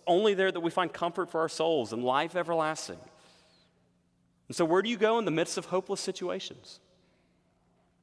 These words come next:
When you're looking for comfort, where do you go? Because quite frankly,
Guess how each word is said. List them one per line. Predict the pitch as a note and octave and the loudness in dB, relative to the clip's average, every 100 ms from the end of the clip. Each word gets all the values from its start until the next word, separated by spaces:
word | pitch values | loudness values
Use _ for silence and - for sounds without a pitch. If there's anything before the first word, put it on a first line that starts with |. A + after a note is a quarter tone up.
| _ _ _ _ - | _ _ _ _ -4
When | C#3 D#3 | -2 2
you're | F#3 | 2
looking | B3+ G#3 A3 A3 | 2 0 0 -4
for | - | -4
comfort, | F#3+ - G#3 - - | -8 -8 -10 -8 -8
where | A2+ D#3+ | -8 -8
do | |
you | A3 G#3 | -8 -6
go? | G#3 G#3+ - - _ _ _ _ _ _ _ _ _ _ _ _ _ _ _ _ | -8 -8 -16 -20 _ _ _ _ _ _ _ _ _ _ _ _ _ _ _ _
Because | - F#3+ | -2 0
quite | - A#3 G3 | 2 0 2
frankly, | G#3+ B3+ - D#3+ A#2+ A#2+ | 0 0 2 2 2 -2